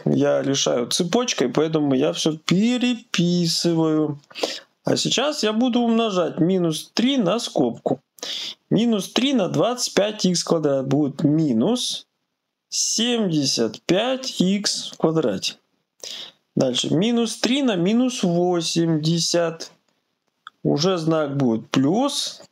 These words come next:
Три на восемьдесят — двести сорок икс. Минус три на плюс шестьдесят четыре. Цифры, конечно, чуть большие взял, но ничего.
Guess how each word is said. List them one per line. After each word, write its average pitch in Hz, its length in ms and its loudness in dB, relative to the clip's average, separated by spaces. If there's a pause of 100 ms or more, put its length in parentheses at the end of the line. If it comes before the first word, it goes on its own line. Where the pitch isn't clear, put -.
(120)
Три 190 240 0
на 165 180 2
восемьдесят — 135 840 0
двести 147 680 0
сорок - 1300 -2 (840)
икс. - 680 -2 (1300)
Минус 185 500 0
три 196 220 2
на 151 420 0
плюс 190 400 2
шестьдесят - 800 -2
четыре. 262 1000 0 (2500)
Цифры, - 420 -2
конечно, 110 560 0
чуть 120 240 0
большие 147 560 0
взял, 160 260 0
но 151 240 2
ничего. 190 1200 0